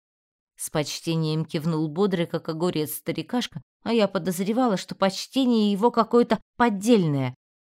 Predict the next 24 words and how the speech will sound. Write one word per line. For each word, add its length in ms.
«Вы 200
можете 400
приходить 600
ко 140
мне 280
еще, 540
как 240
почувствуете 840
в 60
себе 300
достаточно 760
сил». 380
Я 140
забрала 460
клинок, 500
который 340
мастер 380
заботливо 640
убрал 340
в 100
ножны 400
с 60
длинным 440
ремнем, 460